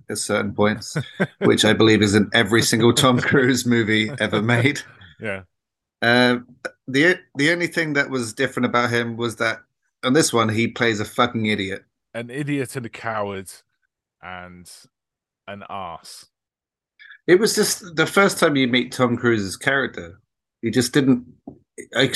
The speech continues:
Speaker 1: I couldn't quite work out why he was doing or what he was doing,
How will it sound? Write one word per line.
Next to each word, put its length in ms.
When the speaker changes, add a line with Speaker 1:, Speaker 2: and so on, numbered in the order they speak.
Speaker 1:
I 80
couldn't 380
quite 340
work 260
out 240
why 520
he 140
was 540
doing 500
or 180
what 200
he 100
was 160
doing, 380